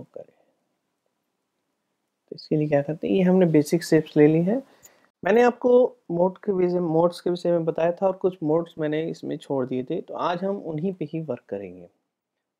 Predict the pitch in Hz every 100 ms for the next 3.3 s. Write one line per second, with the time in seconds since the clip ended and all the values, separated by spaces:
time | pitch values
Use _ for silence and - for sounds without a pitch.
0 | _ 151 165 165 165 _ 147 143 185 190
1 | 190 156 135 175 139 170 _ 165 131 -
2 | 170 143 151 - - 139 143 151 139 135
3 | 131 165